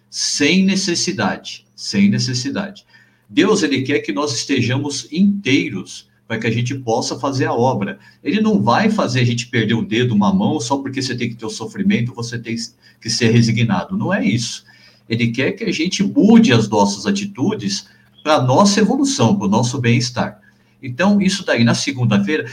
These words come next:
eu fazia um negócio muito interessante antes de eu me aposentar. Faltava mais ou menos uns dez, doze anos pra aposentar. E a gente faz conta, né?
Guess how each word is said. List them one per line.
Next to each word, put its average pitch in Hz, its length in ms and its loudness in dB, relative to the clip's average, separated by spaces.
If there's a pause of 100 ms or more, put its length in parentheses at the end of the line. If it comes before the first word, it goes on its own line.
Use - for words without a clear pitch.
eu 202 80 4
fazia 202 260 6
um - 20 8
negócio 185 400 6
muito 196 160 4
interessante 143 680 2
antes 110 220 0
de - 80 -10
eu 110 60 0
me 113 60 2
aposentar. 104 600 -4 (340)
Faltava 156 380 2
mais 160 200 0
ou 139 60 0
menos 127 300 0
uns 113 220 -4
dez, 135 340 2
doze 135 420 2
anos 107 360 4
pra 101 100 -4
aposentar. 95 580 -6 (680)
E 127 60 -2
a 120 60 4
gente 120 220 4
faz 127 280 0
conta, 101 340 -2
né? 117 240 -2